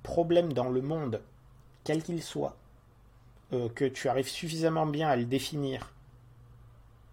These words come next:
et que tu le files à la machine, si tu as un truc suffisamment général qui voit comment marche le monde, il n'y a rien qui empêche l'existence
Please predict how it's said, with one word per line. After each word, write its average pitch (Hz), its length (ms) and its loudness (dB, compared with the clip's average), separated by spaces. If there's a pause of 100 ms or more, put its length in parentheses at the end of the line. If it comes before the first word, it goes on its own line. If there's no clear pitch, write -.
(1040)
et 127 160 0
que 127 320 2 (480)
tu - 140 -8
le 120 60 -2
files 127 280 -4
à 113 60 0
la 117 80 0
machine, 185 400 -4 (1000)
si - 300 -6
tu 185 240 -4
as 180 220 2
un 131 100 -2
truc 143 200 -8
suffisamment 165 640 -2
général 135 800 2 (260)
qui 139 420 -10 (440)
voit 139 520 4
comment 147 440 0 (420)
marche 139 420 0
le 143 80 2
monde, 165 360 -2 (800)
il 131 60 -8
n'y 127 60 2
a 120 40 2
rien 156 380 0
qui - 220 -6
empêche 131 640 -2 (540)
l'existence 117 920 -4